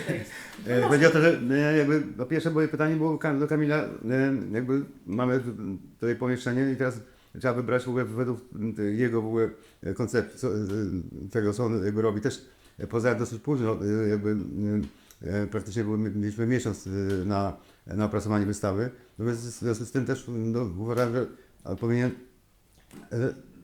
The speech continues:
Speaker 2: znaczy, zadałem pytanie, tak, bo to z artystami się cie-, ciężko sobie pracuje, bo wiesz, e, no, tak, to się ma niby koncepcję, ale właśnie nie jest.
Speaker 1: Jest
Speaker 2: A to nie było
Speaker 1: zdecydowanie.
Speaker 2: proste, że tu dzielimy na dwie części, mówię, to jest właśnie jeden świat,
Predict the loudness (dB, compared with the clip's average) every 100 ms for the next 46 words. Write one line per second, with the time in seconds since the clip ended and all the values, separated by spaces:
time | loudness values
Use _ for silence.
0 | -8 -4 -2 0 2 2 4 4 4 2
1 | 0 -4 -6 -4 -4 -4 -6 -2 -2 -2
2 | -2 -2 -2 -4 -4 -4 -4 -2 -2 0
3 | -2 -4 -8 -8 -8 -4 -6 -6 -18 _
4 | _ _ -6 -2 0 0 -4 -10 -6 -2
5 | -2 -2 -6 -6 -4 -4 -2 0 2 2
6 | 2 0 0 0 2 2 4 2 2 2
7 | 4 0 -2 -4 -2 2 2 4 2 4
8 | 2 2 2 0 0 2 2 2 0 -2
9 | 0 -2 0 -4 -4 -8 -16 -6 -2 -2
10 | -2 -2 -2 -2 -2 -2